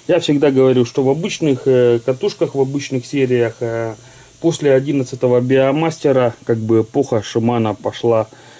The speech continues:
вниз. Вот, это вот как раз вот пара от размера две пятьсот. А, что вы скажете? Ну, с виду как бы все обычное, да. Тут вот она такая черная, да,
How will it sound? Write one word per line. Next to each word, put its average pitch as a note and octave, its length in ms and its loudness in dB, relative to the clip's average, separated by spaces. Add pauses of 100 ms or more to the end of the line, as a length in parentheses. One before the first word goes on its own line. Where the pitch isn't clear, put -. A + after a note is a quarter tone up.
(280)
вниз. A#2+ 640 2 (200)
Вот, A2 380 -2
это D3 160 2
вот A#2 120 0
как - 200 -6
раз C3 220 0
вот - 160 -10 (600)
пара C#3 280 2
от A2+ 100 -6
размера A#2 440 0
две A2 200 -2
пятьсот. A2+ 540 -6 (1400)
А, A2 360 -4 (140)
что - 240 0
вы C3+ 80 6
скажете? A2 560 -2
Ну, F#3 360 -4
с - 120 -10
виду D#3 280 2
как C3 200 2
бы B2 140 2
все C3 260 0
обычное, A2+ 520 -2
да. G#2+ 180 -2
Тут A#2+ 240 -2
вот A2 140 0
она G#2 260 -2 (460)
такая G2 600 -2
черная, D#3 600 0
да, D3 260 0